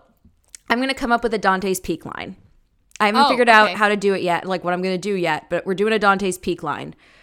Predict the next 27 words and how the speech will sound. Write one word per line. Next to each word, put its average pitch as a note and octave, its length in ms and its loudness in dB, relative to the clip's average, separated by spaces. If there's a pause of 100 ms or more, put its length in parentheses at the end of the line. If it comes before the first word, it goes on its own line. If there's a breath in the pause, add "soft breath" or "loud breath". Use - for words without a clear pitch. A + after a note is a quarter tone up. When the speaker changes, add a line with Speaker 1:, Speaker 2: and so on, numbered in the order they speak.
(160 soft breath)
Speaker 2:
Great. F3+ 240 -10
Speaker 1:
So, F#3 380 2 (400)
yeah, D4 320 2
disastergirls B3+ 760 0
dot A#3 200 2
my A3 160 0
shopify A#3 500 0
dot G3+ 240 0
com, F#3 300 -4
gang. C4 400 -4 (440 soft breath)
Go B3 160 4
to E4+ 180 0
it, F4 180 2 (120)
check A#3+ 380 -2
it C#4 80 -2
out. C4 420 0 (460 soft breath)
Uh, G#3 340 4
unrelated C#4 500 2
to C#4+ 140 -2
everything, C4+ 400 -2
but C#4 100 -6
there A3 140 -2
is A3+ 120 -2
a G#3 60 -4
three A#3 300 -8
tar G#3 340 -2
night, G3 440 -4